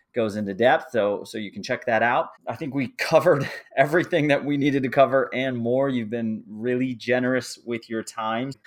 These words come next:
Let's do this. Just tell people where to find you, and is there any sort of call to action that you wanna mention for getting started with Apify?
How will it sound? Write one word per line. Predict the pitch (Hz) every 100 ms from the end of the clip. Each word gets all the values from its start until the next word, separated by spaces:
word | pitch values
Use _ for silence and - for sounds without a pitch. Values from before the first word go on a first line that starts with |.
| 123
Let's | 139 151 -
do | 165
this. | 170 156 -
Just | 147 -
tell | 170 156
people | 180 170 170 170 160 - - - _
where | - 117 139 170
to | 202
find | - - 165 190 233 226
you, | 269 269
and | 185
is | 135
there | 151 160
any | 165 165
sort | - 175 156
of | 143 131 -
call | - 160 160
to | 117
action | 120 147 - 160 151
that | 147 147
you | 139 139
wanna | 143 135
mention | 123 135 147 139 156 151 139
for | 127 110
getting | - 143 135
started | 120 - 131 131 143 156 151
with | 147 143 143 -
Apify? | 147 147 151 - 156 160